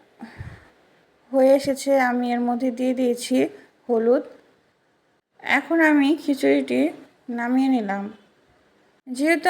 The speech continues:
আমার বাচ্চা ছোট, তাই সে প্লেন ছাড়া কোনো খাবার খেতে পারে না, তাকে একবারে মিহি পেস্ট করে খাওয়াতে হয়। এজন্য আমি একটি ব্লেন্ডারে এই খিচুড়িটা ভালোভাবে ব্লেন্ড করে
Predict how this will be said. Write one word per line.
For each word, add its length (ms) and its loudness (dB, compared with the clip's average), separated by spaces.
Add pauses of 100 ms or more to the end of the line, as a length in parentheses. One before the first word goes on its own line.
আমার 260 6
বাচ্চা 260 0 (100)
ছোট, 220 6 (640)
তাই 220 0
সে 140 -2 (140)
প্লেন 200 4 (100)
ছাড়া 280 2
কোনো 140 2 (100)
খাবার 300 0
খেতে 200 0 (100)
পারে 240 0
না, 140 0 (400)
তাকে 200 -6 (100)
একবারে 280 4 (100)
মিহি 300 6
পেস্ট 320 2
করে 160 2 (100)
খাওয়াতে 380 2
হয়। 240 2 (440)
এজন্য 400 2 (180)
আমি 220 -2 (140)
একটি 240 -8
ব্লেন্ডারে 600 2
এই 100 -4
খিচুড়িটা 480 -2 (140)
ভালোভাবে 480 2 (520)
ব্লেন্ড 280 -2
করে 180 2